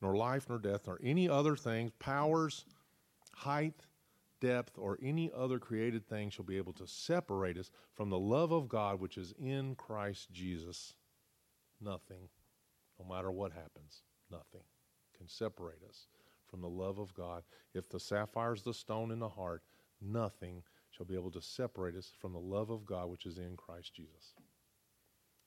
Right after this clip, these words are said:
So I can face the year ahead knowing that. This last scripture from Ephesians,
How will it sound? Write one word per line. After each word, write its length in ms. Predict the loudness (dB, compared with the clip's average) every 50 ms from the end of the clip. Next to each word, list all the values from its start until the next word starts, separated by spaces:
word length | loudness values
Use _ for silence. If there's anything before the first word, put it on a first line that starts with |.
| _ _ _
So 200 | -6 -2 0 0
I 80 | 2 2
can 140 | 0 -2
face 300 | 0 2 2 0 2 2
the 80 | 2 4
year 200 | 4 6 6 4
ahead 360 | 4 4 4 4 4 2 -2 -8 _ _ _ _ _ _ _ _ _ _ _ _ _
knowing 400 | 2 4 6 6 6 6 4 4
that. 260 | 4 2 2 0 0 -2 -8 -18 _ _ _ _ _ _ _ _ _ _ _ _ _ _ _ -12 -2
This 240 | 0 0 0 4 4
last 240 | 4 4 4 4 0
scripture 400 | 2 6 6 6 6 6 2 2
from 220 | 4 2 4 4
Ephesians, 560 | 2 0 2 2 2 4 4 2 0 0 -2